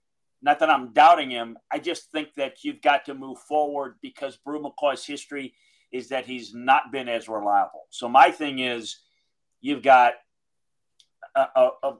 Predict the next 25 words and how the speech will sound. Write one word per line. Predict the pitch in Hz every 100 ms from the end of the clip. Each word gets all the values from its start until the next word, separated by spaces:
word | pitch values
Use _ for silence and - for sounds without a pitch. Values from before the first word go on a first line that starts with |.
| -
a | 127
really | 113 139 160
good | 156 165
receiving | 147 151 147 123 113
core. | 107 104 95 - _ _ _ -
Uh, | 113 117
Cedric | - 147 143 156
Tillman's | - 156 156 143
outstanding. | 131 127 - 117 101 98 117 _ _ _ _ 120
Um, | 123 120 113 113 107 - _ _ _ _ - _ _ _ -
you | 135
know, | 127 120 113 _ _ _
uh, | 117 - _ _ _ - 127
Velus | 127 123 120
Jones, | 143 143 147 147 139 - _ _ _
I, | 110 -
I, | 113 - 143
I | 151
think | 156 156 -
Bru | 151 147
McCoy | 131 - 147 139
can | 139 123
make | 123 -
them | 120 107
great. | 117 113 -